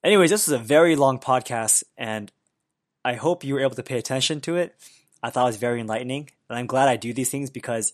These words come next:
even though I don't really understand, when I have to create a podcast and I read through the slides a second time, then I learn something new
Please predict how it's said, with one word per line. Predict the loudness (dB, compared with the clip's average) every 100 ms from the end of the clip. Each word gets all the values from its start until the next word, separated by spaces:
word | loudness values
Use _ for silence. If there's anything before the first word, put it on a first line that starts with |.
| -8
even | -8 -2
though | 0 0
I | -2
don't | -4 -2
really | -2
understand, | -2 -4 -4 -6 -8 _ -20 _
when | -4 0
I |
have | 0
to | -2
create | -2 -2
a |
podcast | -2 2 2 2 -4 -2 -2 -4
and | -10
I | -10 -10 -14 _ _ _ _ _
read | -4 -2 -2
through | -4
the | 2
slides | 2 4 0
a | -2
second | -4 -6
time, | -4 -4 -4 -10 _
then | -4 0
I | 2 4
learn | 2
something | 0 -6 -8
new | -8 -8